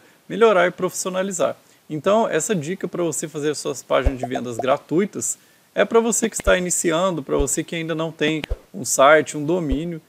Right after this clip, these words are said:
e tudo mais. Se você quiser montar um domínio e fazer um site do zero, dá uma olhada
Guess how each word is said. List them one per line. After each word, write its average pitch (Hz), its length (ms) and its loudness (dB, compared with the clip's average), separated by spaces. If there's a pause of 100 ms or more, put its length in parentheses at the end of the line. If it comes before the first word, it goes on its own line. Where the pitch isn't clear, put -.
(140)
e 131 60 -8
tudo 160 240 -4
mais. - 380 -2 (280)
Se 156 140 2
você 196 240 2
quiser 190 420 4
montar 170 460 -2
um 170 80 -4
domínio 156 520 0
e 123 40 -4
fazer 139 240 -4
um 147 80 -8
site 135 380 -2
do 180 80 -2
zero, 147 320 0
dá 160 100 2
uma 208 140 0
olhada 175 340 0